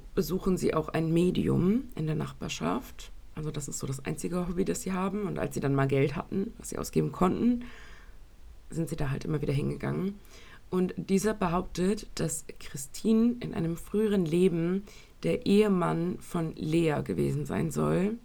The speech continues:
Also auch in einem früheren Leben. Und sie hätten somit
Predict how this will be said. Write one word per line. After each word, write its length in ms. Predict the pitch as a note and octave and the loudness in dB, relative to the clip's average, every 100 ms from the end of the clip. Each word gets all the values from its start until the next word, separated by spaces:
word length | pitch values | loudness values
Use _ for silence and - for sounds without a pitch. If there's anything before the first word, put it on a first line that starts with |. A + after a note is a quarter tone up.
| - | -6
Also 200 | C3+ C3+ | -6 -6
auch 160 | C3+ - | -8 -8
in 80 | D3 | -8
einem 160 | D3 | -8
früheren 360 | - - D#3 E3 | -8 -6 -4 -2
Leben. 440 | D#3 D#3+ F#3 G#3+ - - - - - - - - - - - | -2 -2 -2 -4 -10 -20 -18 -16 -16 -16 -18 -20 -20 -18 -4
Und 140 | E3+ E3 | -2 4
sie 80 | |
hätten 220 | E3 - D#3+ | 4 4 4
somit 340 | D#3 D3+ D3+ | 4 4 2